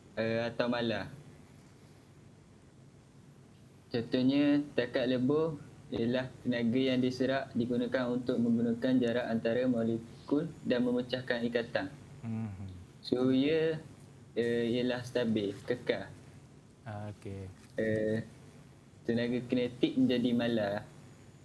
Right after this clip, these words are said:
Speaker 1: Terima kasih.
Speaker 2: Okey, Yasir, itu jawapannya.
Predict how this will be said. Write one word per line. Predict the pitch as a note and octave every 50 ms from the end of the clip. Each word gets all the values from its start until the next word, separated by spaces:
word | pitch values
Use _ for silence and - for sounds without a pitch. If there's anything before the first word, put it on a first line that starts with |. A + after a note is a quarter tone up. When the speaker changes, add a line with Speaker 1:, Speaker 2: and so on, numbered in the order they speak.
| - - - - - - - - - - - - - - - - -
Speaker 1:
Terima | - - G#2 G#2+ G#2+
kasih. | G#2+ - - B2+ C3 C3 C3 - - - - - - - - - - - - - - - - - - - - - - - - - -
Speaker 2:
Okey, | - B2+ C3 C3 C3+ E3 D#3+ D#3+ D#3 D#3 D#3+ D#3+ D#3+ D#3+ D#3
Yasir, | D#3 D3+ - - F3 E3+ E3+ F3+
itu | F3 - D#3
jawapannya. | D3 D3+ D3 D3 C#3+ E3+ D3+ D3 D3 D#3 E3+